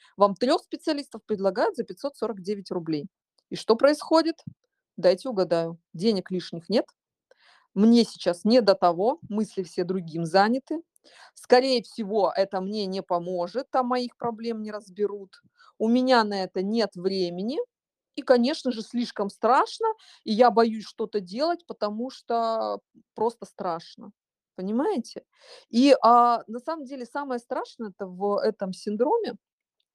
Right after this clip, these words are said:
отложенной жизни, что все эти очень важные, а, собы-, все эти очень важные причины на самом деле воображаемые. На самом деле одна причина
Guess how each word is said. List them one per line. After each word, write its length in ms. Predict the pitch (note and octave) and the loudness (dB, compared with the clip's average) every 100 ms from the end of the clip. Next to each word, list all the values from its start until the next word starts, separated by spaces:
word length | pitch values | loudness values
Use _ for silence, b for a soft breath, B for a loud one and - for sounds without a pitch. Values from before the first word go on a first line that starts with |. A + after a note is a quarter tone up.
| _ | _
отложенной 560 | A3+ A3+ A3+ G#3+ G3 G3+ | -6 2 2 2 0 -2
жизни, 460 | G3 G#3 E3+ E3 D#3 B B - | -2 -4 -4 -8 -10 B B -2
что 180 | - | 0
все 240 | A#3 - E4 | 4 6 6
эти 160 | - C4+ | 4 2
очень 400 | C4 D4+ - A#3 | 4 4 2 0
важные, 720 | G3+ A#3+ A3 A#3 F#3 F3 E3+ - | 6 6 4 0 -8 -8 -8 -8
а, 220 | F3+ F#3 | -8 -8
собы-, 480 | - G3+ A#3 A#3+ G3+ | -4 -4 -2 -2 -4
все 240 | - A#3+ B3 | -6 -8 -8
эти 140 | G3 | -6
очень 280 | A3 A3 G3+ | -8 -8 0
важные 360 | G#3 F#3+ F#3 F#3 | 2 2 -2 -10
причины 520 | G3 G3 - C#4+ A#3+ | -12 -14 -10 -6 -4
на 120 | F#3+ | -4
самом 380 | - B3 C4 G#3 | 0 2 2 -2
деле 380 | F3+ G3+ F3 - b b - | -2 0 0 -2 b b 2
воображаемые. 920 | G3+ G3+ G#3+ G3 F#3+ G3+ F3 D#3+ E3 | 4 4 0 -2 -2 -2 -2 -8 -10
На 80 | F#3 | -8
самом 320 | - A#3 A3+ | -2 0 0
деле 200 | G#3+ A3 | 0 0
одна 440 | - G#3 F#3 A3+ C#4 | 2 -2 0 -2 -2
причина 680 | A3+ G3+ - A3+ G#3+ F#3+ | -4 -6 -8 -8 -8 -8